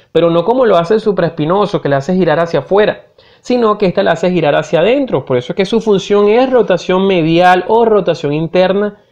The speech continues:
del brazo. Y su inervación viene dada por los nervios subescapular superior y subescapular inferior. Aquí podemos ver básicamente cómo el subescapular pasa por detrás de este músculo que es el coracobraquial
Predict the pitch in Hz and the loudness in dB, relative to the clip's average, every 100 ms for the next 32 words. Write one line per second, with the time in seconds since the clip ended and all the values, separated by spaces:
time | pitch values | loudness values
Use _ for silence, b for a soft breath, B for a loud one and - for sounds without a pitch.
0 | b b 233 202 143 - 113 101 - _ | b b -2 -2 0 -2 -2 -4 -14 _
1 | _ _ _ - 262 240 226 180 165 156 | _ _ _ -6 -4 -2 -2 -2 0 0
2 | 156 202 254 196 170 175 190 208 190 165 | 0 -2 0 0 2 2 0 0 0 0
3 | 147 175 175 196 185 175 147 151 151 151 | 0 -2 -2 0 0 -2 -2 0 0 0
4 | 190 165 160 233 285 b b b b b | 0 0 2 2 0 b b b b b
5 | 233 247 - 180 165 156 151 147 180 214 | -4 -2 0 -2 -2 -6 -2 0 2 0
6 | - _ _ _ - 202 202 185 120 127 | -4 _ _ _ -4 0 0 -2 -6 -6
7 | - - - - _ _ _ _ _ _ | -6 -8 -8 -18 _ _ _ _ _ _
8 | - 151 143 220 240 180 165 185 196 196 | -6 -6 -2 -4 -2 0 0 0 0 0
9 | 196 196 202 220 196 196 202 190 185 185 | -2 -4 -4 -2 -2 -2 -4 -2 -2 0
10 | 185 180 196 190 196 196 208 196 185 - | -2 0 -2 0 -4 -2 0 0 0 -4
11 | B B B - 156 185 185 175 156 156 | B B B -4 -2 -2 0 0 0 0
12 | 165 185 185 190 190 185 175 170 170 175 | -2 -2 -2 -2 -2 0 0 0 0 0
13 | 175 190 185 185 190 196 208 196 175 | 0 -2 0 0 0 0 0 0 0